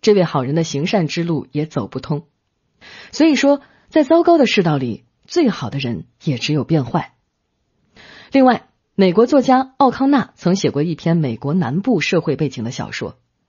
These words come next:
充满了宗教意义上对于道德善恶的思辨，就叫《好人难寻》。最后，张爱玲在《红玫瑰与白玫瑰》的结尾有一句大家很熟悉的话：“第二天起床，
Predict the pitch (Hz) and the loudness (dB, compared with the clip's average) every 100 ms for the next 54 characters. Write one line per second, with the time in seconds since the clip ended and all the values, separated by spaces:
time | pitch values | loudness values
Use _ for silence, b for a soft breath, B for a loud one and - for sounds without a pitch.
0 | b b b 262 269 160 147 - 294 285 | b b b 2 2 2 0 0 0 2
1 | 214 165 147 123 135 - - 165 139 - | 0 -2 -4 -4 -4 -4 -2 0 0 0
2 | 277 175 127 151 202 143 147 117 - 147 | 0 0 -4 -4 -4 -2 -6 -8 -10 -4
3 | - - _ B B B - 196 196 143 | -4 -4 _ B B B 0 2 2 0
4 | - - - 123 135 143 170 175 - 117 | -4 -12 -6 -6 -4 -2 -2 -2 -2 -4
5 | 131 _ _ _ _ _ _ _ B B | -6 _ _ _ _ _ _ _ B B
6 | B 302 277 277 208 B B - 311 294 | B 0 4 4 2 B B 0 2 6
7 | 214 233 247 233 165 247 220 160 160 143 | 4 4 2 0 0 2 2 2 -2 -2
8 | 131 131 233 233 208 151 - 139 175 110 | -4 -2 0 2 0 -4 -4 -4 -4 -6
9 | _ B B B 165 185 208 190 165 175 | _ B B B 2 2 0 0 0 -2
10 | 185 131 - - 131 - 202 - - - | -2 -4 -6 -6 -6 -4 -6 -6 -12 -12
11 | _ _ _ _ _ _ B B B B | _ _ _ _ _ _ B B B B
12 | 294 285 240 269 262 131 - 147 127 185 | 2 2 2 0 0 -4 -4 -4 -4 -6